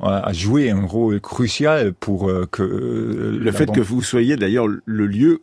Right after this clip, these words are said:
Speaker 2: où aurait pu se dérouler une guerre mondiale en Europe, par
Speaker 1: Oui, on,
Speaker 2: exemple.
Speaker 1: on a mis, on a mis en scène, les Allemands ont mis en scène la plus grande apocalypse de l'histoire humaine, hein. C'est, c'est pas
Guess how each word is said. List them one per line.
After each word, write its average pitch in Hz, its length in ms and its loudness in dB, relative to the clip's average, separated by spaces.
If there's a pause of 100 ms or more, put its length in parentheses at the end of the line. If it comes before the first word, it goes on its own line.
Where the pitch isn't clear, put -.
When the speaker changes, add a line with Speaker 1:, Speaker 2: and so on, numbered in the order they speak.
Speaker 2:
où 170 240 2
aurait 117 200 2
pu 151 220 -4
se 117 140 -4
dérouler 101 640 0
une 104 260 -4
guerre 101 220 0
mondiale 104 420 -2
en 107 80 0
Europe, 156 280 2
par 104 200 2
Speaker 1:
Oui, 202 140 2
on, 127 100 2
Speaker 2:
exemple. 131 140 -2
Speaker 1:
on 135 100 4
a 127 80 4
mis, 160 240 4 (220)
on 127 200 4
a 113 60 4
mis 139 220 2
en 120 100 4
scène, 185 220 2
les 110 160 4
Allemands 110 280 2
ont 113 60 4
mis 104 240 2
en 101 140 2
scène 160 280 0 (280)
la 95 120 2
plus 139 200 -2
grande 123 280 0
apocalypse 117 560 0
de 107 80 2
l'histoire 101 400 0
humaine, 147 240 2
hein. 104 220 0
C'est, 101 240 -2
c'est - 160 -4
pas 101 240 -2